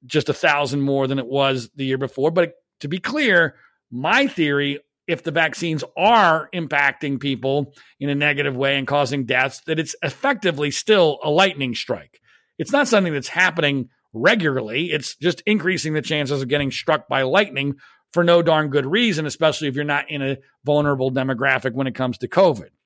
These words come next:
Well, now let's go forward one more year to this past end of December, beginning of January. So New Year's twenty twenty-two into twenty twenty-three, the same exact week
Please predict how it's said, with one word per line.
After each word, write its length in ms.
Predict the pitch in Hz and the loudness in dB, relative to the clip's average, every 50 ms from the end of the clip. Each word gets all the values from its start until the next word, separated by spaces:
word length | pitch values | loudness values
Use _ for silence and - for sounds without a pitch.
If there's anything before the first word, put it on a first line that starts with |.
| _ _ _ _ _ _ _ _ _ _ _ _ _ _ _ _ _ _ - | _ _ _ _ _ _ _ _ _ _ _ _ _ _ _ _ _ _ -8
Well, 120 | 143 160 | -6 -2
now 220 | 185 240 277 269 | 2 2 4 4
let's 160 | 254 247 214 - | 4 2 2 4
go 160 | 233 233 214 | 2 2 4
forward 340 | 165 208 208 196 190 175 160 | 4 4 4 4 4 4 4
one 180 | 170 185 185 180 | 2 2 2 4
more 220 | 170 170 160 156 | 2 2 2 2
year 380 | 147 135 117 - - - - _ _ _ _ _ _ _ _ _ _ _ _ _ - - _ _ _ _ _ _ | 0 -2 -4 -6 -10 -18 -20 _ _ _ _ _ _ _ _ _ _ _ _ _ -20 -20 _ _ _ _ _ _
to 400 | - 160 160 156 156 151 151 - _ - | -2 0 0 2 2 0 -2 -6 _ -4
this 240 | 113 165 190 180 | 0 0 0 0
past 540 | - - 185 175 170 170 170 147 - - - - | -2 -2 0 2 4 4 2 2 -2 -6 -8 -4
end 200 | 165 165 170 165 | -4 -2 -2 -2
of 80 | 165 | -2
December, 720 | 156 156 - - 165 151 151 151 151 147 147 147 139 - _ _ - - _ _ _ 107 | -2 -2 -2 0 0 2 4 4 4 4 4 2 0 -6 _ _ -20 -20 _ _ _ -8
beginning 320 | 107 131 135 156 151 151 147 | -4 0 0 2 2 2 0
of 80 | 135 | 0
January. 520 | 113 139 139 127 117 101 82 - - - - | 2 2 2 2 0 -4 -6 -10 -16 -18 -12
So 240 | - - 131 123 120 | -6 -2 -2 0 0
New 220 | 117 123 143 170 | 0 2 2 4
Year's 320 | 190 185 175 170 170 165 156 | 4 4 4 4 4 2 2
twenty 280 | - 147 160 160 170 | 0 0 0 0 0
twenty-two 720 | 139 147 165 165 160 147 - - 151 147 147 147 147 139 139 _ _ _ _ _ _ _ - | 0 0 0 0 -2 -2 -2 0 0 2 2 2 0 0 -4 _ _ _ _ _ _ _ -4
into 220 | 151 160 160 156 | -2 0 0 0
twenty 300 | - - 151 156 151 151 | 0 0 0 2 2 2
twenty-three, 540 | 131 139 151 147 143 127 - 117 92 76 71 | 0 0 -2 0 -2 -2 -4 -8 -12 -12 -14
the 80 | - | -12
same 440 | - - - 185 196 202 202 202 202 | -8 -2 2 2 4 4 4 4 2
exact 520 | 190 165 143 131 156 156 160 156 151 - 143 | 2 0 0 2 2 4 4 2 0 -4 -6
week 400 | 135 143 151 151 143 147 - | -2 -2 -2 -2 -2 -6 -12